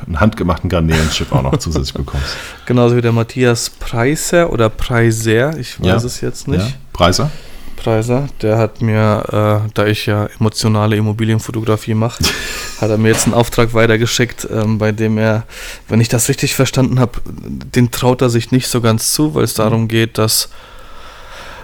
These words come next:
Speaker 2: irgendwas Denkmalmäßiges abgerissen wird und
Speaker 1: Mhm.
Speaker 2: dass die Fotos dienen der Archivierung
Speaker 1: Okay.
Speaker 2: äh, für die Nachwelt und
Speaker 1: Mhm.
Speaker 2: das muss irgendwie,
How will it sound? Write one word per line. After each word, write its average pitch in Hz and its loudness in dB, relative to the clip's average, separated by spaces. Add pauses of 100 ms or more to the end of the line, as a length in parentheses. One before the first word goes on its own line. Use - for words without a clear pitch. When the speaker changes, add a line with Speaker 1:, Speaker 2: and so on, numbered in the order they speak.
(160)
Speaker 2:
irgendwas 123 4
Denkmalmäßiges 123 2
abgerissen 120 0
wird 120 2
und 113 -2
Speaker 1:
Mhm. 110 -4 (100)
Speaker 2:
dass - 0
die 117 2
Fotos 120 0
dienen 113 4
der 110 2
Archivierung 123 2 (400)
Speaker 1:
Okay. 104 2
Speaker 2:
äh, 104 2
für - -4
die 110 0
Nachwelt 113 2
und 104 0
Speaker 1:
Mhm. 110 -2 (100)
Speaker 2:
das 107 -2
muss 107 0
irgendwie, 104 0